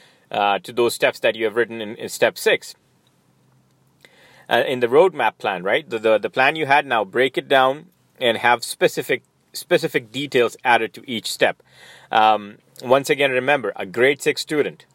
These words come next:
Make it so simple so a grade six student can easily follow without much supervision. Now,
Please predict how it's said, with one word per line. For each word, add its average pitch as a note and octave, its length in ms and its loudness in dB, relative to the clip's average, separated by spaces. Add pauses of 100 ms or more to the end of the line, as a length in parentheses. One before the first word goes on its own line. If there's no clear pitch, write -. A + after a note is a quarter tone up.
(140)
Make A2 280 -4
it B2 100 -8
so D3+ 160 0
simple D3 340 -4
so A2+ 180 -4
a G2 60 0
grade A#2+ 340 -2
six - 300 -4
student G#2 420 -4 (260)
can A2 160 -2
easily A2+ 400 -6
follow G#2+ 360 2
without G2 320 -2
much F#2+ 420 -8
supervision. F#2 600 -4 (800)
Now, B2+ 480 4